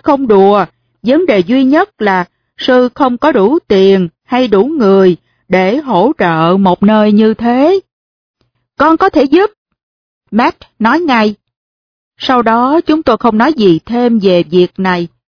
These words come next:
Tôi nghĩ cả hai đều biết rằng đó là một giấc mộng lớn và cần phải có thời gian để đưa đến kết quả. Chúng tôi cần phải suy tư về nó nhiều hơn một chút.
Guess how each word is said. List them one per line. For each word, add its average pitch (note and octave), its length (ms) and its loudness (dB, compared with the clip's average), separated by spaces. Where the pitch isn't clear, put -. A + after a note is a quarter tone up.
Tôi A#3+ 160 0
nghĩ G3 340 0
cả A3 260 -4
hai A#3 380 0
đều F3+ 180 2
biết C4 300 0
rằng F3+ 320 -4
đó G#3+ 340 -2
là B3 180 0
một F3 280 -2
giấc D4 280 -2
mộng F3 300 0
lớn B3 360 0
và G3+ 180 -2
cần F#3 280 -2
phải G3+ 140 -4
có D#4 140 0
thời F3 240 -2
gian A3 520 -2
để F#3 140 0
đưa G#3+ 140 0
đến A3+ 220 -2
kết - 340 -4
quả. F3+ 480 -4
Chúng F4 180 -2
tôi C#4+ 160 0
cần F#3+ 200 -2
phải G#3+ 220 -2
suy D4 340 2
tư C#4+ 320 0
về F3+ 220 2
nó G#3+ 340 -2
nhiều F#3 400 2
hơn A#3 340 -2
một F3 320 -4
chút. F4 240 0